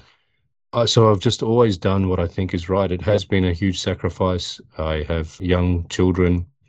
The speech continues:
and have hardly, uh, spent a lot of time with them, especially in the last two years, as this has intensified. But we're not far away, and I have great faith in the Australian people. I have a strong belief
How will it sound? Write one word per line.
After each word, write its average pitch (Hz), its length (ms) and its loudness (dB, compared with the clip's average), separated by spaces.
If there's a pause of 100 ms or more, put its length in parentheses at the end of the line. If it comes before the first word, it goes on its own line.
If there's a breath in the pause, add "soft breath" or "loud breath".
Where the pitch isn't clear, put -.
(520)
and 82 440 -2
have 87 160 -4
hardly, 85 520 -2 (540 soft breath)
uh, 85 100 -4
spent 110 300 0
a 110 80 4
lot 104 160 4
of 92 60 2
time 95 280 2
with 85 120 -2
them, 82 120 -4
especially 90 440 -4
in 87 80 0
the 87 140 -2
last 87 380 -2
two - 140 -6
years, 80 360 -4
as 85 180 -6
this - 340 -6 (120)
has 85 300 -6
intensified. 82 1000 -8 (760 loud breath)
But - 320 0
we're 98 100 0
not 104 200 2
far 98 280 2
away, 78 380 -4 (200)
and 87 380 -2
I 90 120 -2
have 85 200 -4
great 101 260 0
faith 98 420 -4
in 85 240 -2
the 82 140 -2
Australian 85 500 -2
people. 104 500 -2 (720 soft breath)
I 82 460 0 (160)
have 85 200 -2
a 85 60 -2
strong 98 380 2
belief 87 440 0